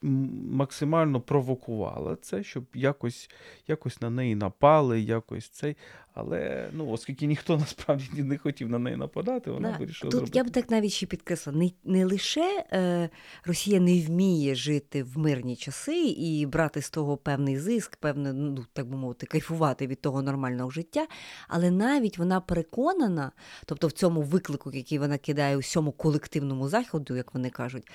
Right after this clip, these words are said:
Speaker 2: вона впевнена, що це мирне життя, воно послаблює суперника. Тобто в усіх діях Росії, які передували війні, була глибока переконаність в тому, що Захід є імпотентом,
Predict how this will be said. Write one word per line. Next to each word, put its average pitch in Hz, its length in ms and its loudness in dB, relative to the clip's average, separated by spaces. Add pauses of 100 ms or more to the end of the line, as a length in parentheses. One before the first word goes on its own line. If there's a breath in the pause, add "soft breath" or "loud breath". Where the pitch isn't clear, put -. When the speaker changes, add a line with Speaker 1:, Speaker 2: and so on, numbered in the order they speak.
(340 loud breath)
Speaker 2:
вона 175 120 4
впевнена, 226 500 2
що 170 140 -4
це 180 160 2
мирне 170 440 4
життя, 160 320 -2
воно 180 260 2
послаблює 135 880 -2 (440 soft breath)
суперника. - 680 -2 (100)
Тобто 175 460 2 (260 loud breath)
в 160 200 -4
усіх 180 320 0
діях 160 600 -2
Росії, 160 460 0
які 160 240 -2
передували 147 640 0
війні, 185 480 0
була 180 420 2
глибока 156 560 0
переконаність 175 840 0
в - 40 -16
тому, 285 400 0 (280 loud breath)
що - 180 -4
Захід 160 500 2
є 151 80 0
імпотентом, 165 680 -4